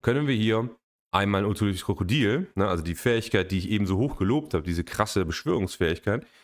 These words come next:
können wir mit den Animisten auch nochmal <laughs> durchführen, was extrem krass ist, wenn ihr es schafft, den auf fünf Stapel zu bekommen. Habt ihr da eine gute Strategie, könnt ihr das relativ schnell machen und dann könnt ihr zu eurer beschworenen Einheit, die ihr ja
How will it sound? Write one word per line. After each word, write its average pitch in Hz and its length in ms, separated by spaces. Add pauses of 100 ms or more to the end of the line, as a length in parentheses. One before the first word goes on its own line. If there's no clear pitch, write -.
(140)
können 120 160
wir 117 60
mit 107 160
den 104 100
Animisten 104 480
auch - 200
nochmal 90 220
<laughs> - 0
durchführen, 113 540
was 87 280
extrem 117 440
krass 76 300
ist, - 200 (360)
wenn 113 100
ihr 127 60
es 123 80
schafft, - 260
den 107 140
auf 98 120
fünf 107 200
Stapel 78 320
zu 71 100
bekommen. 71 280 (340)
Habt - 180
ihr 139 60
da 143 60
eine 139 120
gute 135 160
Strategie, 120 400
könnt 131 220
ihr 120 60
das 107 160
relativ 107 320
schnell 143 240
machen 104 340 (200)
und 98 120
dann 101 120
könnt 117 220
ihr 101 80
zu 160 200
eurer 120 200
beschworenen 139 580
Einheit, 98 360
die 92 80
ihr 90 140
ja 85 220